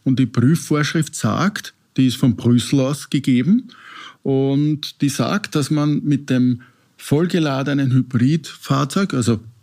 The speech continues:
Batterie vollgeladen, so lange fährt, bis die Batterie leer ist. Und wenn die Batterie halt dann fünfzig, sechzig Kilometer aushält, kann man so einen Zyklus zweimal durchfahren.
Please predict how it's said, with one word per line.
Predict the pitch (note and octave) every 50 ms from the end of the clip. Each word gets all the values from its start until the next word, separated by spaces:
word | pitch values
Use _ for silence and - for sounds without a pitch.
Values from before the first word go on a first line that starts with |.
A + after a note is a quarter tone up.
| _ _ _
Batterie | - A2+ G2+ - A#2 A2 C3+ D#3+
vollgeladen, | - - D#3 D#3 D#3 - E3 D3+ C#3+ C3 B2+ D#3+ F3 G3 G#3+ G#3+ G#3 - - _ _ _ _ _ _ _ _ _ _ _
so | - - - C#3+ C#3 C#3+
lange | D3 C#3 C3+ D3+ D#3+ F3 E3+
fährt, | - - C3+ C#3 E3 -
bis | F3 D3 -
die | D3 C3+
Batterie | - B2+ A#2+ - - B2 B2+ B2
leer | A#2 G#2+ G#2 G2+ G#2 C3+
ist. | F3+ A#3+ C4 B3+ - - _ _ _ _ _ _ _ _ _ _ _ _ -
Und | C3 C3 B2+ A#2 B2+
wenn | C3 C3 C3
die | C3+
Batterie | A#2+ C3+ C3 B2+ A2+ - B2+ C#3 D3 D3
halt | C3+ C#3 B2+ - -
dann | B2+ A#2+ A#2+ A2 -
fünfzig, | - C#3+ C#3 C3+ - C#3+ B2+ -
sechzig | C#3 C3 - - -
Kilometer | - C3+ C3+ A#2+ A#2+ A2+ - A2+
aushält, | A#2+ C#3 - - F3+ E3 -
kann | - - D3 C#3+
man | C#3+ D3 C#3+
so | - D3+ C#3
einen | C3 C3 C3+ B2 -
Zyklus | - C#3 C3 - D3+ C3+ -
zweimal | - - C#3 B2+ A#2 A#2+ A#2
durchfahren. | A2 - B2 B2 A#2+ - - E3 G3 A3+ A#3+ -